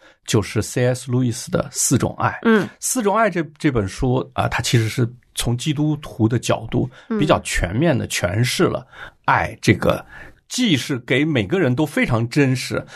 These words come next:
Speaker 1: 但是又非常难以捕捉。
Speaker 2: 嗯。
Speaker 1: 它既是那么的纯全美好，又经常会被各种各样的私欲操弄的这样的一个神奇的，
Speaker 2: 嗯。
Speaker 1: 神赐给我们人类的这样的一个情感哈。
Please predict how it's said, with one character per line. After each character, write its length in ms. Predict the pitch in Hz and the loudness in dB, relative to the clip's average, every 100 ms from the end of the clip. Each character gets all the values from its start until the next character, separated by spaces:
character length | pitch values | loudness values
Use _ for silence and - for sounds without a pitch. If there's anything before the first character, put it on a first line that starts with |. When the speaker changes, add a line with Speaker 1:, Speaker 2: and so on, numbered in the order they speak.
| - | -4
Speaker 1:
但 120 | - | 0
是 120 | 127 147 | 2 2
又 80 | |
非 260 | 117 - 214 | 0 0 2
常 180 | 147 107 | 2 2
难 180 | 101 104 | 0 0
以 80 | 98 | 0
捕 240 | - - | -2 -4
捉。 160 | 180 - | -2 0
Speaker 2:
嗯。 280 | 233 208 180 - _ _ | 2 0 -2 -10 _ _
Speaker 1:
它 140 | - | 0
既 200 | 208 240 | 2 0
是 160 | - 185 - - _ - | 0 0 -4 -14 _ -2
那 180 | 262 | 0
么 100 | 240 | 2
的 100 | 127 120 | 0 -2
纯 320 | - - 139 | -2 0 0
全 220 | 123 123 | 0 0
美 180 | 107 104 | 0 -2
好， 260 | - - - - - | -4 -6 -10 -18 -2
又 140 | 131 | -2
经 260 | 120 170 175 | 0 0 0
常 360 | 120 90 117 - _ _ | 0 -2 -2 -4 _ _
会 220 | - 143 | 0 2
被 160 | 120 113 - - | 2 0 -2 -6
各 220 | 190 160 | 2 2
种 240 | 113 101 95 | 2 -6 -4
各 140 | 143 | -2
样 180 | 120 110 | 0 0
的 80 | 107 | -4
私 280 | - - 147 | -4 0 2
欲 120 | 127 | 0
操 340 | - - 190 202 | -2 0 2 2
弄 220 | 180 104 | 0 -2
的 120 | - | -4
这 120 | - 202 | 0 2
样 140 | 101 | 2
的 100 | 95 | -2
一 60 | 98 | 0
个 180 | - - - - | -2 -2 -14 -8
神 340 | - 113 107 | 0 2 2
奇 280 | 107 - 95 | 0 -4 -4
的， 180 | 80 - - - | -6 -8 -14 -4
Speaker 2:
嗯。 100 | 208 | 2
Speaker 1:
神 160 | 202 | 2
赐 180 | 185 - | 0 0
给 160 | 104 98 | 0 0
我 140 | 95 | -2
们 180 | 98 95 | -2 0
人 200 | 101 95 | 2 2
类 160 | 98 90 | 2 0
的 100 | 90 | 0
这 100 | 110 | 0
样 120 | 98 | 0
的 80 | 76 | 0
一 80 | |
个 80 | 92 | 0
情 280 | 98 - 98 | 0 -2 2
感 160 | 117 - | 2 0
哈。 220 | - 175 | -2 -6